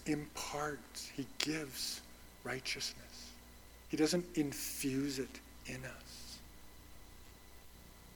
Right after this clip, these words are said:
The gospel should help us when it's obvious sometimes that we have very limited capacities for intimacy, for honesty, for trust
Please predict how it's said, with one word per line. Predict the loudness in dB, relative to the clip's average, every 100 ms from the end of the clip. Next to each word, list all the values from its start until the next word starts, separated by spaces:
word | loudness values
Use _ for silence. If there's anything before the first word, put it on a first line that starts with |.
| -14 -14 -12 -12 -10 -12 -14 -14 -14 -12 -12 -12 -12 -12 -14 -12 -12 -14 -14 -14 -12 -12 -12 -12 -14 -6
The | 4
gospel | 10 12 10 8
should | 8 8 6 0 -12 -14 -12 -8 8
help | 10 10
us | 6 4 2 -2 -10 -14 -14 -14 -14 -14 -14 -14 -2
when | 4 6
it's | 12 12
obvious | 12 12 12
sometimes | 12 10 12 12 12
that | 10
we | 12
have | 12
very | 12 12 12
limited | 12 12 12 8
capacities | 6 10 12 12 12 10 8 6
for | 10
intimacy, | 10 12 10 10 10 8 6 -12 -14 -16 -14 -12 -2
for | 2 12
honesty, | 12 12 12 12 10 8 -8 -12 -14 -2 4
for | 10
trust | 12 12 12 10 0